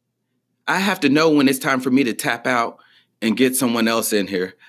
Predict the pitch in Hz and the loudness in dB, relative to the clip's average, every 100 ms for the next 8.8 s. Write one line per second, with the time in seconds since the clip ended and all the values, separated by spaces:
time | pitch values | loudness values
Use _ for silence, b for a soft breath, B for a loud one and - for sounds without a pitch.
0 | b 156 185 202 - 135 131 160 143 123 | b -2 0 -2 2 4 6 4 2 0
1 | 127 127 135 127 127 120 131 117 120 107 | -2 -2 -4 -4 -2 0 0 -2 -2 0
2 | 123 143 143 147 151 b b b 113 120 | 0 0 0 0 -2 b b b 4 4
3 | 170 165 - 127 131 139 139 143 b - | 4 2 0 2 2 2 0 -4 b -6
4 | 117 160 139 127 147 127 - 147 147 139 | -2 2 4 4 2 -2 2 2 2 -2
5 | - 147 139 139 135 135 123 123 147 143 | 0 -2 0 0 2 0 -2 -2 0 2
6 | 131 113 123 131 123 127 131 131 143 B | 2 4 4 4 2 0 0 0 -2 B
7 | - 139 160 139 147 147 - 156 139 135 | -2 0 2 2 0 -2 0 0 2 -2
8 | 131 135 135 135 123 143 117 | -2 0 4 2 2 2 0